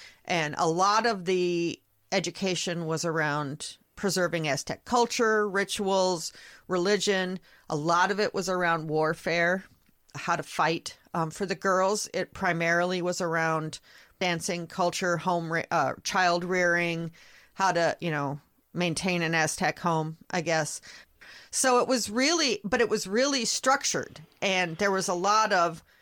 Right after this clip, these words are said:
tradition, and it was done, it was considered a very important part was this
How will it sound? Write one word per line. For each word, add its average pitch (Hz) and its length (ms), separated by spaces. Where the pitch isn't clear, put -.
tradition, 220 560
and 180 160
it 156 100
was 156 200
done, 196 360
it 196 60
was 170 180
considered 214 480
a 170 60
very 202 480
important 180 640
part 220 420
was 170 200
this - 280